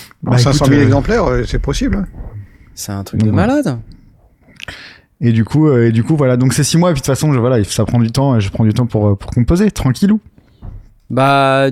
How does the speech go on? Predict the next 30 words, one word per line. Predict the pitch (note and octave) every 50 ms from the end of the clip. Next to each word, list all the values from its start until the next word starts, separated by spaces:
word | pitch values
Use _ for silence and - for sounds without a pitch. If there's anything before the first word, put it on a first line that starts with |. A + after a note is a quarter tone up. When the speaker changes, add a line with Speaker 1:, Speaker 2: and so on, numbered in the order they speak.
| C3+ -
Speaker 3:
mais | C3 C#3+ C3+
ouais, | D3 F#3 A3
mais | A3+ G#3
si | F3 - -
c'est | - - D#3+
six | - - -
mois, | D3+ D3 D3 D#3 D3+
ça | - C3+ A#2+
veut | A#2+
dire | A#2+ B2 -
que | - - A#2+ A#2 A2+ A2+ A2+ A2+ A2+ A2 A2 A2 A2+ A2+ - - - - B2 B2 A#2 -
tu | - - A#2+
vas | A#2+
te | -
Speaker 2:
Donc | C#3+ C3+
j'ai | B2 D3+
Speaker 3:
laisser | C#3+ - -
quoi | D3 D#3 D3+
Speaker 2:
fini | A2
pour, | - C#3+
Speaker 3:
jusqu'au | C3 C3+ B2+
Speaker 2:
euh, | B2+ A#2+
pour, | A2 - C#3 C3 C#3 C#3 C#3 B2+
pour | - - C3+ C3+
mai, | C#3 C3 B2 A#2+ - A#2+
en | A#2 A2+
gros. | A2 A2 G#2 - _ _ _ _ _ _ _ _ _ _ -
Speaker 3:
Avril, | A#2+ A#2 A#2 A#2 A#2+ A2+
mai, | A2 G#2+ G#2+ A2 G#2+ _ _ _ -
ok. | A2 G#2+ - G#2